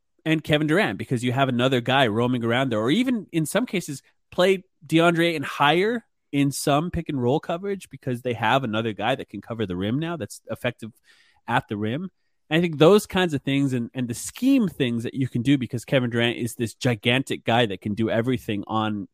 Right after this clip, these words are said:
both sides of the floor, it just makes it so fascinating to think about how teams are gonna counter it. It's just gonna be really difficult for them.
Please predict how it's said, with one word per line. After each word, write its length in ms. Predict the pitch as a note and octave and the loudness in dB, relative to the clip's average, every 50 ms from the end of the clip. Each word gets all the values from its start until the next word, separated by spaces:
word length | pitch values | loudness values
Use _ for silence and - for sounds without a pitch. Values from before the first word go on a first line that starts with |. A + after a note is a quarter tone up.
| _ _ _ | _ _ _
both 260 | C3+ B2 A#2+ A#2 A#2 | -4 -2 0 0 0
sides 340 | - - A#2+ A2+ A2+ A2 A2 | 0 0 2 2 2 2 0
of 80 | G#2 F#2+ | -4 -6
the 100 | G2 G2 | -6 -6
floor, 460 | - - D#3+ F3+ D#3+ A#2+ A2 A2+ - _ _ _ _ _ _ _ _ _ _ - | -4 -2 2 2 2 2 2 -2 -6 _ _ _ _ _ _ _ _ _ _ -8
it 80 | - C#3+ | -6 0
just 200 | - F#3 - - | 0 0 2 2
makes 180 | F#3+ F3 - | 0 0 0
it 80 | D3 A#2 | -2 -6
so 220 | - - E3 D3+ | -2 0 0 0
fascinating 640 | C#3 - - B2+ B2+ C#3+ D3+ - - C3+ B2 A#2 A2+ A2 | 0 0 2 4 4 4 4 2 -2 -2 -2 -2 -4 -6
to 100 | - G#2 | -8 -6
think 180 | - C3 B2 | -6 -4 -4
about 200 | B2+ A2+ - - | -2 -4 -4 -2
how 120 | - A#2+ A2+ | -2 -2 -2
teams 280 | - - B2 A2+ A2 | -2 -4 -4 -4 -4
are 40 | A2+ | -4
gonna 140 | A2 G#2+ G#2 | -6 -6 -8
counter 340 | - - G#2 G2 D#3+ D#3 G2 | -8 -6 -6 -4 -4 -4 -6
it. 80 | - - | -8 -10
It's 120 | - - | -14 -14
just 220 | - - C#3+ - - | -12 -10 -10 -8 -4
gonna 140 | - C#3 B2+ | -2 0 0
be 120 | A#2 A2 | 0 0
really 200 | A2+ A2+ G#2+ G2 | 0 0 -2 -2
difficult 420 | F2 A2 - - - - - - | -2 -6 -8 -8 -10 -10 -10 -10
for 80 | - - | -8 -6
them. 220 | F#2+ F#2 F2+ G2 | -6 -6 -6 -8